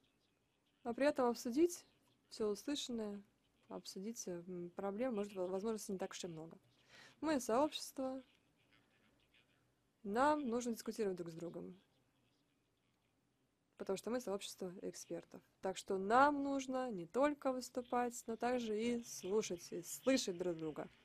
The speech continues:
Вот по этой причине я как раз замолчу. Большое спасибо. Большое спасибо, э, Эндрю. Весьма ценные замечания.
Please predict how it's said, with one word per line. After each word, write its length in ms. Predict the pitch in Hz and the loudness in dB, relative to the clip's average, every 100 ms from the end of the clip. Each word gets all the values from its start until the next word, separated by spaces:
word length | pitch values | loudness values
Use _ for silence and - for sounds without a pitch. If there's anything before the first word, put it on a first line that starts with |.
| - | -6
Вот 120 | 214 | -2
по 60 | 202 | 2
этой 180 | 202 185 | 2 2
причине 400 | 180 - 269 233 | -2 -2 0 2
я 60 | |
как 140 | 214 202 | 0 0
раз 240 | 220 - - | 0 0 -10
замолчу. 580 | 165 196 196 180 - - - - - - - - - - - - - _ _ - | 0 0 2 -4 -8 -12 -14 -20 -18 -18 -18 -20 -20 -20 -20 -20 -20 _ _ 2
Большое 320 | 214 262 294 | 8 10 8
спасибо. 680 | - 254 262 294 302 330 330 - - - _ _ _ | 8 8 8 4 8 8 6 -2 -20 -20 _ _ _
Большое 320 | 226 202 220 | -14 -4 -4
спасибо, 920 | 202 214 - 233 208 208 202 196 190 - | 0 -2 -2 -4 0 2 2 2 -2 -4
э, 1200 | 196 190 190 190 190 185 185 185 185 190 190 190 - | -2 0 0 0 0 -2 -4 -4 -6 -6 -6 -6 -2
Эндрю. 640 | 220 269 285 302 339 339 - - _ _ _ _ _ _ _ _ _ _ _ _ _ _ _ _ _ _ _ _ _ _ _ | 2 4 4 4 4 2 -4 -20 _ _ _ _ _ _ _ _ _ _ _ _ _ _ _ _ _ _ _ _ _ _ _
Весьма 240 | 220 - 208 | -6 0 4
ценные 380 | 233 214 202 185 | 6 6 4 4
замечания. 840 | 202 202 - 247 285 330 339 | 4 2 6 6 6 6 4